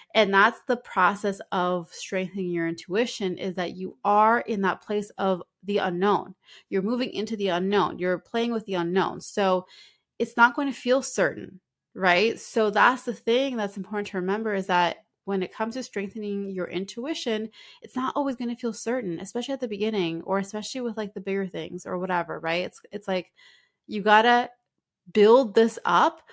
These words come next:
so that the certainty starts to come in. And then the more that you do this, the more that you practice, the more that you actually follow through with the guidance when it comes in, that is when the certainty starts to build.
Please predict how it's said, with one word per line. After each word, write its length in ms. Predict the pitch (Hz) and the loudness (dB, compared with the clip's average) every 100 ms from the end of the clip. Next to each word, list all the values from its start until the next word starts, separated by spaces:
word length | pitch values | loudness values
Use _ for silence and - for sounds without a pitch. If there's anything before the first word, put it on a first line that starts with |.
| - - | -20 -8
so 160 | - | -2
that 220 | 214 208 - | 2 2 2
the 80 | |
certainty 680 | 196 - 208 190 214 196 214 | -6 -4 -2 -2 -4 -4 -4
starts 280 | 202 185 185 | -2 -4 -6
to 60 | 185 | -12
come 280 | - 185 | -10 -10
in. 240 | - - - | -6 -6 -4
And 140 | 196 | -2
then 100 | 190 | 0
the 60 | 196 | 0
more 260 | 190 196 | 0 -2
that 120 | 233 247 | -2 -4
you 120 | 254 | -4
do 140 | 208 | -4
this, 180 | 190 190 | -4 -4
the 80 | 180 | -6
more 140 | 185 | -4
that 80 | 220 | -2
you 80 | - | -4
practice, 360 | - 175 175 | -4 -6 -6
the 120 | 185 185 | -10 -6
more 140 | 190 | -4
that 140 | 226 | -4
you 100 | - | -4
actually 300 | 123 190 - | -2 -2 -6
follow 300 | 202 180 180 180 | -6 -2 -2 -2
through 320 | - 202 202 | -2 0 0
with 180 | 202 - | -2 -8
the 80 | |
guidance 500 | - 180 226 220 202 | -2 2 2 0 -4
when 100 | 185 | -6
it 80 | 165 | -6
comes 300 | - 175 170 | -6 -8 -4
in, 400 | 233 254 196 196 - - _ _ | -2 0 0 -2 -8 -20 _ _
that 220 | 190 185 | 0 4
is 140 | 233 208 | 4 2
when 160 | 190 | 0
the 80 | 180 | -2
certainty 640 | - - - 208 208 190 | -6 -6 -2 -2 -4 -10
starts 320 | 180 165 - - | -8 -8 -8 -12
to 60 | |
build. 340 | - - - | -10 -10 -10